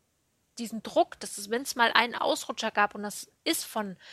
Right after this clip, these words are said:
Marius Lindwig ein Ausrutscher gewesen, weil im zweiten Durchgang hat er mit hundertdreiunddreißig natürlich wieder einen ganz normalen Sprung abgeliefert,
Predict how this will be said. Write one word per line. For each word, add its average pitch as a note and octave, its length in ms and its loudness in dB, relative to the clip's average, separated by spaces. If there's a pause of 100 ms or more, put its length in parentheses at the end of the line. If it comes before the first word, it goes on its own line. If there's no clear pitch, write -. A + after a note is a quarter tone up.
(160)
Marius A3 420 4
Lindwig G#3+ 500 -2
ein G#3 140 -2
Ausrutscher G#3+ 420 0
gewesen, B3+ 340 0
weil G3 100 0
im F#3+ 100 -8
zweiten G#3+ 460 0
Durchgang A3 400 -4
hat G#3 80 -2
er G#3 80 -2
mit G#3 180 -10
hundertdreiunddreißig G#3 840 -4
natürlich G3+ 280 -10
wieder G#3+ 100 -6
einen G3 60 -8
ganz G#3 140 -6
normalen G3+ 240 -2
Sprung D#4+ 300 -8
abgeliefert, F#3+ 580 -10